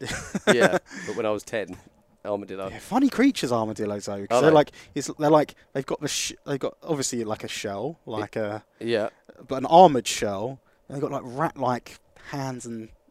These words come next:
Speaker 2: Are they?
Speaker 1: tail, like,
Speaker 2: Oh.
Speaker 1: rodent-looking faces.
Speaker 2: Mm.
Speaker 1: But Calvin thought they were brilliant.
Speaker 2: Oh, good.
Speaker 1: Um, and we saw, oh, we saw some bison as well.
Speaker 2: Yeah.
Speaker 1: Which, well, Hayley was like, "What the is that?"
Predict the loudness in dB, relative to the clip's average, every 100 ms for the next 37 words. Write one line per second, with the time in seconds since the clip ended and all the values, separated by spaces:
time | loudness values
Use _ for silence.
0 | _ -8 -4 -4 -4 _ -10 0 4 4
1 | 2 -2 -2 -2 -6 -10 -12 -16 0 4
2 | 4 2 -4 -4 -4 0 0 0 -6 -12
3 | -10 -6 -6 -6 -12 _ -10 2 2 2
4 | -2 -8 -6 -6 -4 -4 -6 -12 -10 -10
5 | -8 -10 -12 -18 -16 -10 -8 -8 -12 -18
6 | _ _ _ _ -10 -6 2 4 6 4
7 | 2 -2 -2 -2 0 2 4 2 -4 -6
8 | -6 0 0 0 -8 -4 -4 -4 -10 -20
9 | -12 -4 -4 -4 -10 _ _ -6 -2 -2
10 | -4 -10 _ 0 0 0 -4 -6 -6 -6
11 | -10 -20 _ _ _ _ _ _ -8 -2
12 | -2 -2 -4 -2 -4 _ -10 -2 2 4
13 | 2